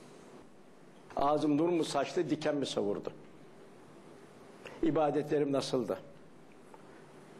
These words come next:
Ne kadar Allah için, ne kadar kendim için de." Hep bunu kıyamet ekranında seyredeceğiz. Ondan sonra Cenab-ı Hak, "Allah'ın sınırlarını koruyanlar" buyuruyor, hudutlarını koruyanlar.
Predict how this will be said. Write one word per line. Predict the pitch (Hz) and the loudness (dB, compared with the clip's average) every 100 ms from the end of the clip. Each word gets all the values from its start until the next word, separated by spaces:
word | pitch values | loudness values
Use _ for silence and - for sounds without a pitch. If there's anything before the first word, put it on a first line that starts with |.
| - - - | -20 -10 0
Ne | 175 | 2
kadar | 180 170 | 4 4
Allah | 156 156 165 | 4 4 4
için, | 151 156 | 4 2
ne | 156 | 2
kadar | 143 151 147 | 4 2 2
kendim | 139 139 135 | 0 2 2
için | - 110 | 2 0
de." | 90 - - - - - - - - - - - - | -2 -4 -14 -20 -20 -20 -20 -20 -20 -20 -16 -12 0
Hep | 185 | 2
bunu | 190 | 2
kıyamet | 170 180 170 175 | 2 2 4 4
ekranında | 175 - 156 160 | 2 0 0 2
seyredeceğiz. | 170 165 131 107 - 85 - - - - - - - - - - - - - - - - - - - - - - - - - - - - - - - - | 2 2 2 2 -2 -8 -8 -16 -20 -20 -20 -20 -20 -20 -20 -20 -18 -18 -18 -20 -20 -20 -20 -20 -18 -18 -18 -18 -18 -18 -18 -18 -18 -18 -18 -12 -10 0
Ondan | 180 180 175 | 2 4 2
sonra | 160 160 | 2 2
Cenab-ı | 143 143 135 127 | 4 2 2 4
Hak, | 175 175 - - - - - | 2 2 -10 -16 -20 -18 0
"Allah'ın | 147 151 151 151 | 4 6 6 4
sınırlarını | - 139 135 139 143 | 2 2 4 4 0
koruyanlar" | 143 123 127 110 107 95 | 0 2 2 2 2 0
buyuruyor, | 98 104 | 0 0
hudutlarını | 135 139 - 123 | 0 0 0 0
koruyanlar. | - 110 104 90 73 | 0 0 2 0 -2